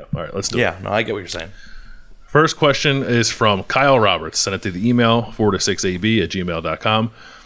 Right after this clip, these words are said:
Speaker 1: He said, "Is it crazy to think Ohio State won't lose another Big Ten game for the next couple of years?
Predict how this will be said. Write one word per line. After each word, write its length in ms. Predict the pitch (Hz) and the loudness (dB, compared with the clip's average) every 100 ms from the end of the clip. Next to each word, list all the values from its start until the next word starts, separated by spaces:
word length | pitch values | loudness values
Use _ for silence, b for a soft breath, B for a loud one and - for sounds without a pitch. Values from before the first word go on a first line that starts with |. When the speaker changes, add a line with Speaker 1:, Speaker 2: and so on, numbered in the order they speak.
| B B | B B
Speaker 1:
He 80 | 117 | -2
said, 240 | 107 107 | 2 2
"Is 160 | 110 143 | 4 2
it 140 | 156 | 2
crazy 360 | - 160 160 165 | 2 4 6 4
to 160 | - 127 | 2 -2
think 440 | - 160 143 - | 0 0 0 0
Ohio 320 | 107 101 117 | -2 0 0
State 320 | 110 - 120 95 | 0 2 2 4
won't 240 | 123 147 | 2 4
lose 260 | 120 101 104 | 2 2 0
another 220 | 95 87 | -2 0
Big 220 | 107 - | 0 0
Ten 220 | 117 110 | 0 0
game 260 | 101 101 98 | 0 0 0
for 120 | 101 | -2
the 60 | 90 | -2
next 220 | 98 - | -4 -2
couple 320 | 113 101 90 | -4 -2 -2
of 100 | 85 | -2
years? 380 | 104 120 131 | 2 2 2